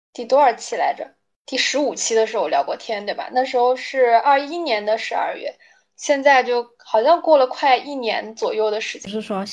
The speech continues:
Speaker 2: 录的时候本来是说想聊一下关于投资或者财富的事情，理财投资的话，我是，就是从，就是刚认识你的那个时候开始接触的，然后就开始想要存钱，就是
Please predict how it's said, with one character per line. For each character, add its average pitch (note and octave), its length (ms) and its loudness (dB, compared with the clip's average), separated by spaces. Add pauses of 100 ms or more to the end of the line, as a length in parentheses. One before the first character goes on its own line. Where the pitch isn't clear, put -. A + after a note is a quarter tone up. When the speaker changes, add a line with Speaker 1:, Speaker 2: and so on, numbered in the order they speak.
(160)
Speaker 2:
录 B3 220 0
的 G3+ 100 0
时 F#3 160 -8
候 F3+ 100 -2
本 G3+ 160 -4
来 D3+ 120 -6
是 F3+ 120 -2
说 F3+ 160 -2
想 E3+ 280 -6
聊 D#3 260 -2
一 - 20 0
下 F3 220 -2
关 F3+ 320 -2
于 F3+ 240 0 (460)
投 F3 260 0
资 G#3 180 0
或 A3+ 160 0
者 F3+ 100 0
财 D#3 340 -4
富 F3+ 160 -2
的 F3 120 -4
事 F3+ 300 -2
情， E3 340 -6
理 F#3 280 0
财 E3+ 500 -4
投 E3+ 260 -2
资 G3+ 300 -2
的 F#3+ 140 -2
话， F3+ 480 -2
我 E3 180 -2
是， - 220 -10
就 A3+ 120 0
是 G#3 160 -2
从， F3+ 460 -2 (480)
就 A3+ 160 0
是 G3+ 80 -4
刚 A3 240 -2
认 B3 180 2
识 F#3 200 -2
你 F3 160 2
的 E3 100 0
那 F3 140 0
个 F3 100 0
时 F3 160 -6
候 E3+ 180 -2
开 E3+ 220 -4
始 F3 180 -4
接 E3+ 300 -4
触 F3 320 -4
的， - 280 -10 (320)
然 F3+ 120 0
后 F#3 120 2
就 F#3 160 -2
开 F#3+ 180 -2
始 F#3 120 2
想 D#3+ 280 -2
要 E3 360 0
存 D#3+ 360 -4
钱， D#3+ 260 -4
就 F3+ 100 -2
是 E3+ 300 -2